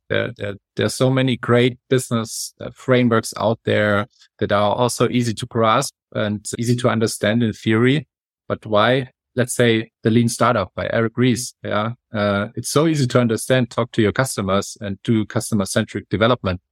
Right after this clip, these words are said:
But still, at the, in the year twenty twenty, I would say more than fifty percent of startups fail because they develop some kind of product nobody wants. So why is it so hard to actually put that theory into praxi-,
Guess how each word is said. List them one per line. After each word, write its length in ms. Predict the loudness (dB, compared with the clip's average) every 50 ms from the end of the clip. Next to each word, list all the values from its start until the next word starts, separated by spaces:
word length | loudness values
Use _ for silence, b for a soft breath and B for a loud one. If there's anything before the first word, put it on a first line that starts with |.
| _ _ _ _ _ _ _
But 140 | -2 -2 -2
still, 460 | -4 0 2 4 4 4 2 2 0 -4
at 140 | -6 -4
the, 300 | -2 -2 -2 -2 -2 -4
in 140 | -4 -6 -4
the 60 | -4
year 220 | -2 0 2 0 0
twenty 300 | 2 0 -2 -2 -2 -4
twenty, 440 | -2 -2 -2 -2 0 -2 0 0 2
I 80 | 2
would 180 | 0 -2 -4 -4
say 220 | -2 0 0 0
more 260 | 0 0 0 0 0
than 100 | 0 0
fifty 280 | -2 -2 -4 -4 -4 -8
percent 440 | -6 -6 -6 -2 0 -2 -2 -2 -4
of 160 | -6 -6 -6
startups 500 | -6 -10 -2 0 0 2 2 0 -2 -6
fail 200 | -2 0 0 0
because 480 | 0 -2 -6 -2 0 0 0 0 -4 -8 -12 _ _ _ _ _ _ _ _ _ _
they 160 | 2 2 2
develop 400 | 2 2 0 2 2 0 0 -2
some 180 | -2 -2 -2 0
kind 160 | 0 0 0
of 140 | 0 -2 -4
product 340 | -4 -2 0 0 -2 -2 -4
nobody 300 | -6 -4 -2 -2 0 0
wants. 380 | 2 2 0 0 -2 -6 -10 -14 _ _ _
So 460 | -16 -2 0 2 2 2 0 -4 -8 _ _ _ b b b _ _ _ _ _
why 160 | 2 4 4
is 160 | 4 2 0
it 100 | -4 -6
so 200 | -2 -2 0 2
hard 240 | 2 2 0 -2 -2
to 240 | 0 2 2 2 0
actually 440 | -2 -4 -2 -4 -2 -2 -2 -4
put 280 | -4 -4 _ -4 0 2
that 180 | 0 0 0 -4
theory 400 | -2 0 0 2 0 0 -2 -4
into 220 | -6 -8 -12 -8
praxi-, 460 | -2 0 0 0 0 -2 -2 -2 -2